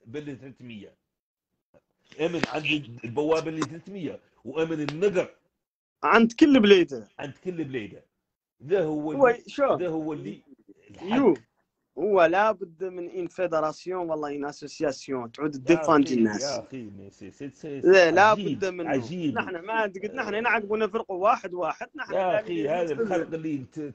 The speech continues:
Speaker 1: ت-، ت-، لا تشك أنك تنادي خ-، ت-، تعيط الخلق ما عنده روح.
Speaker 2: فيهم لا، لا corruption والنفاق
Speaker 1: إيه.
Speaker 2: والشياطين، فهمتوا؟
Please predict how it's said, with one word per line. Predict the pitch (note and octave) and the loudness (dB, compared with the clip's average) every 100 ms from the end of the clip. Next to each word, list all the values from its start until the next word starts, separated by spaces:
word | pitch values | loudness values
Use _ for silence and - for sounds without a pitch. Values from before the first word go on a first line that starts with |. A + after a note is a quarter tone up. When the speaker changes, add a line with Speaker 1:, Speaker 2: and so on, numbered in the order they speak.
| _ _ | _ _
Speaker 1:
ت-، | - | -20
ت-، | - | -14
لا | D#3 A#2 B2+ F3 E3 | -14 -10 0 2 2
تشك | - C#3+ | -2 -12
أنك | D3+ D3 - | -10 -10 -10
تنادي | - D3+ C#3 C3+ C3 | -6 -4 -4 -4 -8
خ-، | - - G#2+ G2 | -10 -16 -16 -18
ت-، | A2+ | -12
تعيط | C#3 - C3+ D#3 C#3 | -12 -10 -4 -2 -4
الخلق | A2 - D3+ A2 | -6 -6 -6 -6
ما | A#2 C3+ | -6 -4
عنده | C3 A#2 | -4 -6
روح. | A#2 A2 - | -6 -4 2
Speaker 2:
فيهم | A#3+ G#3+ F3+ | 4 4 4
لا، | F#3+ A3+ A3+ | 0 4 4
لا | A3 G#3 | 4 2
corruption | - G#3 G3 - - G3+ F#3+ C#3+ _ _ _ | 0 -6 -6 -12 -16 -10 -8 -10 _ _ _
والنفاق | - F3 F3+ D3+ E3+ E3 | -14 -8 -8 -2 -2 0
Speaker 1:
إيه. | C3 A#2 | -4 -10
Speaker 2:
والشياطين، | C#3+ - F#3 E3+ F3 E3 D3 E3 | -20 -10 -6 -6 -6 -8 -8 -6
فهمتوا؟ | F3 G#3 - | -6 -6 -8